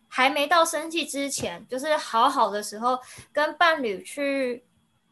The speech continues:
嗯，去厘清，就是说自己的状态会是什么样子的，然后你当下需要就是伴侣什么样的支持，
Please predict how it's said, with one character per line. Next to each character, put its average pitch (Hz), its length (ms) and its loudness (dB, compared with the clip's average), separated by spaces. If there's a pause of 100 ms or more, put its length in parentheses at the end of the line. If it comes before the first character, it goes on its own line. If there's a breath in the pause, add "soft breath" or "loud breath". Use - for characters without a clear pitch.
(360)
嗯， 220 540 -4
去 403 160 -2
厘 262 240 -2
清， 302 200 -8
就 302 100 2
是 302 80 0
说 285 200 0
自 294 140 -8
己 269 120 -6
的 185 120 -2
状 233 240 -4
态 233 160 -4
会 233 120 -2
是 240 80 -2
什 220 140 -8
么 160 80 -14
样 185 240 -8
子 - 140 -20
的， - 140 -18 (500)
然 208 140 0
后 254 120 4
你 247 140 -4
当 240 240 0
下 254 180 0
需 226 260 -6
要 233 220 2
就 220 100 -12
是 233 180 -6
伴 233 280 -2
侣 196 60 -10
什 190 160 -10
么 185 80 -12
样 208 100 -8
的 190 120 -8
支 196 260 -12
持， - 400 -12